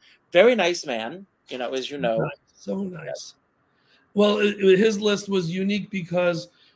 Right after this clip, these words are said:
Speaker 2: he was one of those ones that I did a similar thing. I sent it, first I had a home address, got no response. Sent it to his manager, no response. His P R person, no response. And then what I did is, I didn't do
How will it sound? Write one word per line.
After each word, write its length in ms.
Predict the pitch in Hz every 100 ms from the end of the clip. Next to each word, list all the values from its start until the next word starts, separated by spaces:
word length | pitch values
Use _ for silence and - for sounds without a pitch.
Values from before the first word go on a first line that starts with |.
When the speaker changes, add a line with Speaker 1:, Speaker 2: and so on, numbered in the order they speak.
| _
Speaker 2:
he 180 | 165 196
was 180 | 196 170
one 160 | 185
of 80 | 180
those 200 | 190 175
ones 260 | 196 196 180
that 120 | 175
I 80 | 175
did 160 | 180
a 60 | 175
similar 440 | - 196 185 180
thing. 300 | 170 185 170
I 80 | 160
sent 340 | 160 202 180
it, 80 | 202 -
first 280 | _ 208 202
I 80 | 190
had 180 | 170 175
a 60 |
home 180 | 165 175
address, 440 | 170 170 165 160 - _ _
got 200 | 160 156
no 80 | 165
response. 540 | 165 160 170 160 160 - _ _
Sent 240 | - 180 165
it 20 |
to 60 |
his 140 | 175 160
manager, 400 | 170 165 165 165
no 120 | 165
response. 440 | 160 160 165 156
His 140 | 156 156
P 200 | - 190
R 160 | 170
person, 340 | 170 170 160 170
no 120 | 165
response. 540 | 156 156 170 160 160 - - - - - -
And 140 | 190
then 400 | 220 240 220 214
what 140 | 196 196
I 80 | 190
did 240 | 180 220
is, 300 | 196 175 - _ _ -
I 60 | 269
didn't 240 | 262 226
do 140 | 226